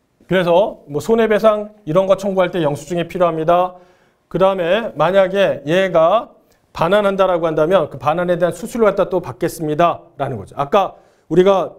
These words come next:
지난 시간에 등기수표 관련했을 때 반송료,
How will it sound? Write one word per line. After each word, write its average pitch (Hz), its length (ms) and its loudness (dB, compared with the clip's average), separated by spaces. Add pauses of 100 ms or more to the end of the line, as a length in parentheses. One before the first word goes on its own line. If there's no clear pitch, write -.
지난 202 240 0
시간에 196 580 0
등기수표 196 480 0
관련했을 175 400 -2
때 185 80 0
반송료, 165 680 -4